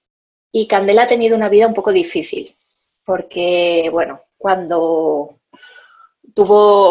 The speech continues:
ocurrió algo en su vida, un hecho personal, eh, a nivel familiar muy, muy difícil de superar para ella, cuando tenía dieciocho años, diecinueve, perdón, y estaba comenzando la carrera.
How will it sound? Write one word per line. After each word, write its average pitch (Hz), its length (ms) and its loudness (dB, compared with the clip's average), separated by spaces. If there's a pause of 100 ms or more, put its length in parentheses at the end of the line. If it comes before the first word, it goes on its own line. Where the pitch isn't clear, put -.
ocurrió 190 400 2
algo 269 280 2
en 254 80 -2
su 208 140 0
vida, 247 480 2
un 190 220 -10
hecho 190 340 -4
personal, 196 540 -4 (520)
eh, 196 140 -4
a 185 80 -2
nivel 175 280 -4
familiar 185 560 -4
muy, 185 880 -10 (160)
muy 196 160 -2
difícil 196 440 -2
de 180 80 -4
superar 170 440 -4
para 160 220 -4
ella, 226 420 2 (600)
cuando 196 880 2
tenía 180 300 -4
dieciocho 170 540 -2
años, 311 640 -2
diecinueve, 196 640 -4
perdón, 269 380 -2
y 185 60 2
estaba 175 300 0
comenzando 180 420 -4
la 175 100 -4
carrera. 277 440 2